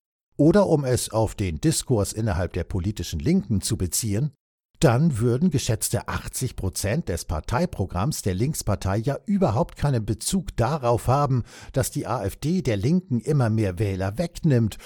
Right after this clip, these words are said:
und die Linke nicht vom immer auffälligeren Versagen der etablierten Parteien profitieren kann. Aus dieser Sichtweise ist es natürlich verständlich, dass diese Studie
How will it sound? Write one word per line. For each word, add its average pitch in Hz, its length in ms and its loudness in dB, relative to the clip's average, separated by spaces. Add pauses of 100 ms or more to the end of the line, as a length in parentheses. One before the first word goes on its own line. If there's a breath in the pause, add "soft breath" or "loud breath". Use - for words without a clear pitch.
(140 loud breath)
und 120 400 0
die 92 120 -2
Linke 110 500 0
nicht 151 480 -2
vom - 260 -6
immer 110 300 -2
auffälligeren 101 640 -2
Versagen 95 560 -2
der 92 160 -4
etablierten 104 560 -2
Parteien 90 480 -2
profitieren 107 720 -4
kann. 69 300 -8 (540)
Aus 110 320 2
dieser 180 380 2
Sichtweise 110 680 0
ist - 260 -2
es 113 180 -2
natürlich 170 540 0
verständlich, 139 640 0
dass - 240 -2
diese 92 540 -2
Studie 110 680 0